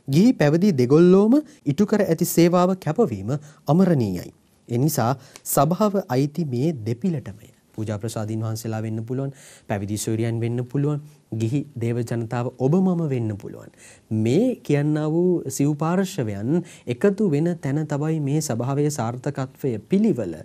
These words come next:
නිර්මලත්වය අපිට දකින්නට හැකියාව ලැබෙන්නේ. අ, මොරිස් බොල්ලෑගල අවසානයේදී, අ, අ, ප්‍රකාශ කර සිටිනවා,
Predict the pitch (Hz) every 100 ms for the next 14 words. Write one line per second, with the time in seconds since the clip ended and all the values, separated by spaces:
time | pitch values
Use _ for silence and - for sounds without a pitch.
0 | - - - 143 202 196 180 170 - 151
1 | 135 143 123 113 117 113 113 147 - -
2 | - 117 - 117 113 143 143 123 135 123
3 | 110 - - - 117 110 117 120 127 117
4 | 123 127 127 117 131 127 127 123 123 110
5 | 107 - _ _ _ _ 113 107 82 -
6 | _ _ - 123 139 131 131 135 175 220
7 | 143